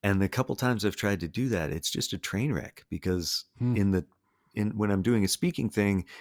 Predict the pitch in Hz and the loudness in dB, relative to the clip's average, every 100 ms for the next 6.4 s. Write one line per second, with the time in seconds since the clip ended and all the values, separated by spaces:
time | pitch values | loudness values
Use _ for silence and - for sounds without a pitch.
0 | - - 95 - 131 135 117 101 92 107 | -12 -6 -4 0 0 0 -2 0 4 4
1 | 101 92 92 85 82 90 90 87 85 - | 6 4 2 0 -2 0 0 0 -2 -2
2 | 80 80 80 82 95 104 - 107 101 80 | -2 0 0 -2 -2 -2 -4 0 2 0
3 | - 139 131 - 110 104 101 92 90 90 | 2 4 4 6 4 6 4 4 2 0
4 | 104 95 - 98 - 143 151 98 - - | 0 0 0 -4 2 4 6 4 -2 -8
5 | - 95 101 92 95 90 87 127 196 104 | 2 4 4 4 2 0 -2 2 4 6
6 | - 107 101 | 4 2 2